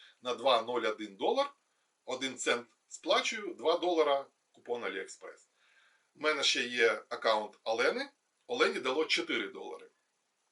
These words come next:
Друзі, ще раз нагадую, це мої спостереження. Я так роблю кожного разу. Не заходжу три місяці.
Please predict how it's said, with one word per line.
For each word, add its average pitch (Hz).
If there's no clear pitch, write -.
Друзі, 117
ще -
раз 165
нагадую, 139
це 143
мої 160
спостереження. -
Я 135
так -
роблю 120
кожного 139
разу. -
Не 139
заходжу 135
три 139
місяці. 104